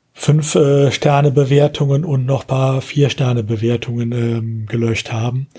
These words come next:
Einfach, ähm, weil's dann jemand doch zu dumm dreist betrieben hat.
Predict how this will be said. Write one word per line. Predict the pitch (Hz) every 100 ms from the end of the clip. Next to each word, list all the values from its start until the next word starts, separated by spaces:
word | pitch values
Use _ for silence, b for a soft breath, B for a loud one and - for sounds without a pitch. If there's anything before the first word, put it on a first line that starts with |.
| B B B
Einfach, | 139 135 - 135 -
ähm, | 165 135 131 131 160 233 _ _ _
weil's | 131 127
dann | - 127
jemand | 127 131 123
doch | 127 - -
zu | - 151 147
dumm | 127 120
dreist | 113 117 117 110 -
betrieben | 110 - 113 113 117
hat. | 143 -